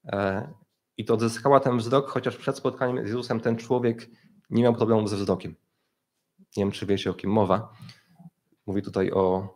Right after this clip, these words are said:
o Saulu, który był oślepiony światłem z nieba, kiedy spotkał Jezusa na swojej drodze. I ukazał mu się Jezus, a po tym spotkaniu przez trzy dni nic nie widział. Mimo tego, że wcześniej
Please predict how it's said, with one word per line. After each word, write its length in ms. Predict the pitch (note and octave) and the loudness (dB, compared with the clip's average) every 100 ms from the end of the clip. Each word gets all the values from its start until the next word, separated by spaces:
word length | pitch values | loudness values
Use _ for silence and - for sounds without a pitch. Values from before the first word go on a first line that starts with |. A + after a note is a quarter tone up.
| - | -4
o 60 | - | 2
Saulu, 600 | - C3 G#2 G#2 D3+ - - _ _ _ | 8 10 10 8 4 -4 -20 _ _ _
który 360 | _ - G#2 G2+ | _ 2 4 6
był 300 | G#2 G#2 G#2+ | 4 4 2
oślepiony 720 | G#2 A#2 A2+ B2 A#2 A2+ - | 2 -2 2 4 4 0 -6
światłem 420 | - A#2+ A2+ A2+ | -2 0 2 0
z 80 | G#2 | 0
nieba, 240 | A#2+ G#2+ G2 | 0 0 0
kiedy 240 | - G2+ | -2 -4
spotkał 400 | - G#2+ - G2+ | -2 -6 -2 0
Jezusa 320 | G2+ G2+ - | 0 0 -2
na 80 | G2 | -2
swojej 320 | - G2+ F#2+ | -2 -2 0
drodze. 380 | G#2 B2 F#2+ F#2+ - - _ _ _ _ _ _ _ - | 2 2 2 0 -2 -20 _ _ _ _ _ _ _ -2
I 80 | A2 | 4
ukazał 280 | - D#3 | 6 6
mu 80 | C#3+ | 6
się 160 | C#3+ B2+ | 4 4
Jezus, 720 | C#3 B2 C#3 F3 - - _ _ - | 4 4 2 0 -8 -18 _ _ -10
a 80 | - | -6
po 140 | G#2+ C3+ | -4 -2
tym 120 | C3+ | -2
spotkaniu 400 | - - C3 B2+ | -2 -2 0 0
przez 280 | - A2+ - | -2 -6 -6
trzy 280 | - - | -8 0
dni 440 | B2+ A2 A#2 B2 - _ - | 2 4 2 -2 -12 _ -6
nic 200 | A2 - | -4 -2
nie 100 | G2+ | -2
widział. 360 | F#2+ F#2 E2 _ _ _ _ _ G#2+ | -2 -4 -8 _ _ _ _ _ -4
Mimo 160 | G#2+ | -2
tego, 180 | G#2+ G2 | -2 -2
że 100 | G#2 | -4
wcześniej 480 | - G#2 - G#2 | -2 -2 0 0